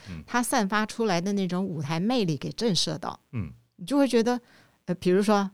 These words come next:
Speaker 2: 举例哈，我们演打渔杀家，演妇女，
Speaker 1: 嗯。
Speaker 2: 那么他们是在打渔家的，
Speaker 1: 嗯。
Speaker 2: 哦，渔家的妇女，所以呢，他希望，呃，他的女儿不要都是，就在剧情里面，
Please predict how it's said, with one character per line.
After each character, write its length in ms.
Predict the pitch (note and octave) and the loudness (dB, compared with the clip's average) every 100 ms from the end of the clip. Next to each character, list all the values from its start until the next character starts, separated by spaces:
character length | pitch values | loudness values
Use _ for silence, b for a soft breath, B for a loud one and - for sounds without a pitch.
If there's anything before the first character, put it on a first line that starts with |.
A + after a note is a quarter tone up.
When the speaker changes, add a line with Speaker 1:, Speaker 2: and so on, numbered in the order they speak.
| - | -2
Speaker 2:
举 140 | E3+ | 2
例 220 | F3 F#3 | 4 4
哈， 240 | F3 D#3+ D3+ | 4 0 -2
我 80 | D#3 | -2
们 140 | F3+ | 2
演 160 | E3 C#3+ | 2 0
打 160 | D#3 | -2
渔 80 | D#3 | -2
杀 180 | D#3 F3+ | 0 2
家， 140 | F3+ | 2
演 160 | F3 C#3+ | 0 0
妇 180 | - E3+ | 0 -2
女， 260 | D3+ - - B | -2 -8 -14 B
Speaker 1:
嗯。 100 | F#3+ D#3+ B B | -12 -12 B B
Speaker 2:
那 80 | G3+ | 0
么 100 | F#3 | 0
他 180 | F3+ G3 | 2 0
们 120 | G3+ | 0
是 180 | F#3+ E3+ | 0 -2
在 180 | F3+ E3+ - | -2 -4 -6
打 180 | - D3+ | -12 -8
渔 200 | D3+ E3 | -6 -4
家 280 | F#3+ G3+ G3 | 0 2 2
的， 180 | F#3 - _ | -2 -6 _
Speaker 1:
嗯。 120 | F#2+ | -10
Speaker 2:
哦， 60 | D#3+ | -8
渔 200 | - D#3 | -6 -4
家 200 | F3 G3 | 0 0
的 80 | F#3 | 0
妇 180 | D3 D#3+ | -4 -6
女， 120 | D3+ | -8
所 200 | - G3+ | -8 -2
以 100 | A#3 | 0
呢， 220 | G#3 F3 F3+ b b _ - | 0 -2 -6 b b _ -8
他 220 | A3+ A3 | -2 0
希 280 | - A3+ A3 | 0 -2 -2
望， 360 | A3 F3 D#3 - _ _ _ - | -2 -2 -4 -10 _ _ _ -8
呃， 480 | E3+ D#3+ D#3 D#3 D3+ _ _ _ _ | -6 -4 -4 -6 -10 _ _ _ _
他 120 | - C#4 | -4 -2
的 120 | B3+ | 0
女 160 | F3+ | 0
儿 120 | D3+ F3 | 0 -2
不 280 | - D3+ | -4 -6
要 160 | G#3 A#3 | 0 0
都 180 | A#3 A3+ | 2 0
是， 320 | - G3 E3+ - | 0 -2 -2 -4
就 140 | G#3+ - _ | -4 -6 _
在 140 | - B3 | -2 -2
剧 180 | - | 0
情 220 | B3 F3+ F3 | -2 0 0
里 80 | |
面， 180 | D#3 D#3+ | 0 -2